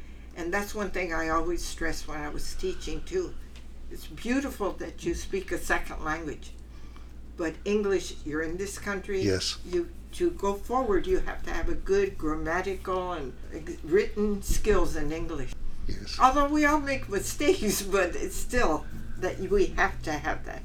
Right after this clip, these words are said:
Speaker 2: Yeah, I always go back to my favorite teacher, Irene McKenna, when I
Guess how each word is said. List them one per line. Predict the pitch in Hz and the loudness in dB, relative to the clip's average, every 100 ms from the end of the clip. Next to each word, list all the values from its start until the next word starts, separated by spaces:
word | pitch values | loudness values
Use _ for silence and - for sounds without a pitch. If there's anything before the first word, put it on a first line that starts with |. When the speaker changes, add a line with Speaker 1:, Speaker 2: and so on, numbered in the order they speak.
| - - - | -8 -4 6
Speaker 2:
Yeah, | 120 | 8
I | 113 | 8
always | 120 123 | 8 6
go | - 120 | 6 6
back | 113 104 - | 8 6 4
to | |
my | 104 95 | 4 4
favorite | - 107 98 98 | 4 4 6 4
teacher, | - 104 - 101 95 | 2 0 2 0 2
Irene | 95 107 107 | 4 4 6
McKenna, | 101 - 110 107 101 | 2 4 4 6 4
when | 98 | 4
I | 98 | 2